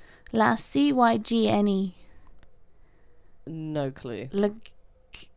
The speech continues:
Speaker 1: La Signe. La Signe.
Speaker 2: No way.
Speaker 1: Kansas.
Speaker 2: It's something, it's probably something weird like La Carobla blah.
Speaker 1: <laughs> Carobla blah.
Speaker 2: I have no
Speaker 1: Well, I'm just gonna
Speaker 2: fucking
Speaker 1: say Signe,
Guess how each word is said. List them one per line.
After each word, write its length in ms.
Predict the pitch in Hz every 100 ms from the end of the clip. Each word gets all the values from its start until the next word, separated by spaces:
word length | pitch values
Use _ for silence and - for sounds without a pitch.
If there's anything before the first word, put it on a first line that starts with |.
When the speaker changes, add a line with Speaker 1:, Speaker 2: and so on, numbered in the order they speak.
| - -
Speaker 1:
La 200 | 208 214
Signe. 760 | - - 254 233 190 196 208 196 - - -
La 100 | 254
Signe. 540 | - 320 208 190 190 -
Speaker 2:
No 320 | 185 196 277 311
way. 100 | 175
Speaker 1:
Kansas. 560 | 254 226 226 175 185 226
Speaker 2:
It's 80 | -
something, 360 | - 302 254
it's 120 | 208
probably 220 | - 269 277
something 260 | 220 202
weird 180 | 185 180
like 240 | 165 160 -
La 320 | - 147 165 160 143 - - - - - - - - - -
Carobla 840 | - 170 160 147 151 151 143 139 135 -
blah. 140 | 123 123 -
Speaker 1:
<laughs> 200 | - -
Carobla 560 | - 285 226 233 220 175
blah. 180 | 170 220
Speaker 2:
I 80 | 165
have 140 | 156
no 180 | 135 113
Speaker 1:
Well, 80 | 135
I'm 140 | 254 277
just 120 | -
gonna 100 | 311
Speaker 2:
fucking 180 | - 247
Speaker 1:
say 200 | - 226
Signe, 400 | 196 202 - 269